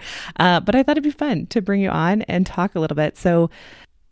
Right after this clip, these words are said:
so obviously the premise of this conversation <laughs> is really around desserts and sweets and how we handle them in our home.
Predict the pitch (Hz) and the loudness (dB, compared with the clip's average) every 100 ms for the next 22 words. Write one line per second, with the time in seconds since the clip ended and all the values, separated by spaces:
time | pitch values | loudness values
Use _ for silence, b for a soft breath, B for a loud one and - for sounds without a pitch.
0 | _ - 196 135 185 190 190 175 165 156 | _ -4 -2 -2 -4 -4 -6 -8 -8 -6
1 | 180 - 196 170 - - 160 156 - 165 | -8 -6 -4 -4 -6 -8 -6 -6 -6 -6
2 | 156 156 160 185 160 160 170 156 160 160 | -6 -6 -6 -6 -6 -6 -4 -4 -4 -6
3 | 160 151 151 151 156 151 147 - 160 - | -6 -6 -6 -8 -8 -8 -8 -10 -12 -10
4 | 151 - 170 190 175 185 185 165 156 151 | -10 -8 -8 -4 -2 -2 -4 -6 -6 -6
5 | 156 - 151 - 147 151 - 135 175 | -8 -8 -8 -6 -6 -8 -8 -8 -6